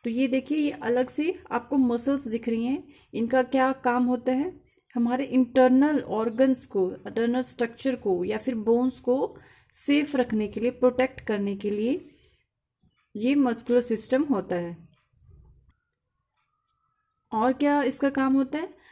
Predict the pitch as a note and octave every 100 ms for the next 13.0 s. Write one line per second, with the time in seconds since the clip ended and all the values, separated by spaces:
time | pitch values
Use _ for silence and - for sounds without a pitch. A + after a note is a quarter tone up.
0 | _ - A#3+ A#4+ D4 C#4+ - C#4 C#4+ C#4+
1 | A#3+ A3+ B3+ C4+ A#3+ A3+ A3+ A#3 A#3 A#3
2 | - G3 G#3 A3+ B3 A#3 A#3 C#4+ - -
3 | - - - G3 A#3+ B3 C4 C4+ C#4 -
4 | G3+ G3+ G#3 G#3+ A3+ A3+ A#3+ G#3+ C4 -
5 | - A#3+ A3 A3 D#4 - _ _ _ -
6 | _ - C4 D4 - G3 B3 C4 C4+ A#3+
7 | C#4 C#4 C4 B3+ B3+ D#4 D#4 D4 B3+ -
8 | - G#3+ - G#3 A3+ A#3+ C4 C4+ C#4+ C4
9 | A#3 A3 A3 C4+ A#3+ A#3 A3+ C4 B3+ A3+
10 | A#3+ B3 D4+ C4 G#3 G3+ A3+ A3 A3 D4
11 | D#4+ A3 G#3+ - G3 G#3 A3 G#3 G#3 C4
12 | C4+ A#3 G#3+ A3 G#3+ G3 G#3 G#3 B3